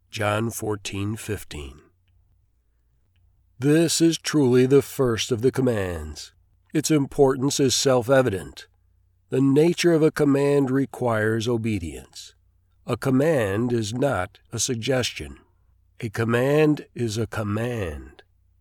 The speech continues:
Obedience is compulsory, and yet there remains such a thing as disobedience.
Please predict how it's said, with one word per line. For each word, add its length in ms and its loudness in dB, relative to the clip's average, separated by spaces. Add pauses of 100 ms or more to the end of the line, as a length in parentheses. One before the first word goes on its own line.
(140)
Obedience 560 4
is 140 0
compulsory, 920 -2 (380)
and 160 0
yet 340 0 (400)
there 200 2
remains 680 4
such 320 -2
a 80 0
thing 440 -4
as 180 -4
disobedience. 1120 -4